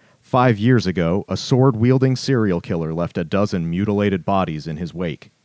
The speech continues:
Now, the two people who brought the murder spree to a bullet-riddled end, F B I agent Izzy Lefevre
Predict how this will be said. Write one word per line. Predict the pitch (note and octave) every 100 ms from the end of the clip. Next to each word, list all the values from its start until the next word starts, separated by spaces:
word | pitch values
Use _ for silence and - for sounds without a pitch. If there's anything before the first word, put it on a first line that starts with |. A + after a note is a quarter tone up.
| _ _ _
Now, | - G#2+ F#2+ E2+
the | D#2
two | F2 - C3
people | C3+ C3+ G2+
who | F#2+
brought | G#2+ G#2 -
the |
murder | F#2 G#2+ A#2
spree | A2+ - A#2+ G#2+ F2
to | G2
a | F2+
bullet-riddled | - G#2+ G#2+ G#2 G#2 G2+ G2+
end, | - G#2 E2+ D2 - _
F | G#2+ A2+
B | A#2
I | G#2+ G#2
agent | G#2 G2+ G2+ F2+ -
Izzy | B2+ B2+
Lefevre | B2+ A#2 - A2+ A2 A#2+